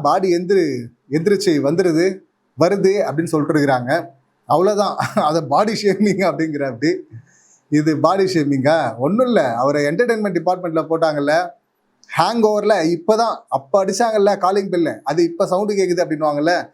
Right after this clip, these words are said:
அந்த மாதிரி தான் அப்ப பண்ண சொன்ன என்டர்டெயின்மெண்ட் காமெடியை வந்து இப்ப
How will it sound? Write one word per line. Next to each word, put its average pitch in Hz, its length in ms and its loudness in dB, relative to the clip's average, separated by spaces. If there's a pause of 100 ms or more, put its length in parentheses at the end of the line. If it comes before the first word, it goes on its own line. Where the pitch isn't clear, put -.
(200)
அந்த 151 220 0
மாதிரி 180 260 2
தான் 147 200 -4
அப்ப - 320 -2
பண்ண 214 180 0
சொன்ன 202 280 0
என்டர்டெயின்மெண்ட் 170 580 -2 (100)
காமெடியை 175 420 0
வந்து 180 160 -6
இப்ப 175 220 0